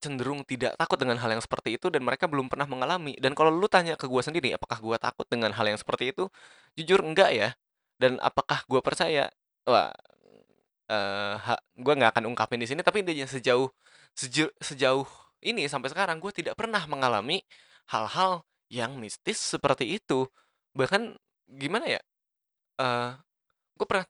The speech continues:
tidak pernah mengalami hal yang mistis dan gua termasuk orang yang, eee, orang yang sompral, orang yang ceplas-ceplos. Di tempat angker gua suka ngomong yang harusnya nggak ngomong, gua omongin aja gitu. Karena ya udah, ma-, malah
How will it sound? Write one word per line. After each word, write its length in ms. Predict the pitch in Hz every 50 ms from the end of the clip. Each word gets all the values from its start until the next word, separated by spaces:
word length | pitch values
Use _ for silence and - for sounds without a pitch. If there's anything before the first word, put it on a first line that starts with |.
| _ _ -
tidak 160 | 156 143 - -
pernah 140 | - 143 139
mengalami 320 | 139 131 127 123 123 123 123
hal 100 | 127 123
yang 120 | 123 120 123 151
mistis 340 | 202 - - - 120 117 -
dan 140 | - 117 120 127
gua 100 | 160 202
termasuk 500 | - - 156 156 135 120 127 - 190 196 _ -
orang 320 | - 127 135 143 156 170 143
yang, 360 | 117 113 131 165 175 185 180 - _ _ _ _ _ _ _ _ _ _ _ _ _ -
eee, 800 | 110 110 101 107 107 107 107 107 107 107 107 107 104 104 104 104 104 - _ _ _ _ _ _ _ _ _ _ _ _ _ _ _ _ _ -
orang 200 | - 156 139 139 143 160
yang 100 | 175 170
sompral, 500 | 202 208 240 226 202 160 120 113 123 135 - -
orang 200 | 147 160 170 196
yang 100 | 202 185 180
ceplas-ceplos. 680 | - - - 135 135 185 202 - - 151 127 143 - - 139
Di 80 | 139 -
tempat 240 | 151 143 143 - -
angker 300 | 131 120 123 - 208 214 185
gua 120 | 156 170 208 190
suka 180 | 180 - 143 139
ngomong 300 | 131 127 131 135 131 131 _ _ _ _ _ _ _ _ _ _ _ _ _ _ _ _ -
yang 280 | 156 139 135 139 131 - -
harusnya 400 | - - - 147 - 147 139 131 135
nggak 60 | 127 117
ngomong, 220 | 101 113 147 220 208 165
gua 100 | 196 240 - - -
omongin 360 | - 123 120 113 117 120 110 -
aja 320 | 247 330 277 180 139 147 151
gitu. 180 | 143 139 - 139
Karena 260 | - 147 151 202 226 - _ _ _ _ _ _ _ _ _ _ _ -
ya 140 | 131 135 165
udah, 240 | 180 - 170 147 151 147
ma-, 180 | 147 - - - -
malah 220 | 156 170 214 269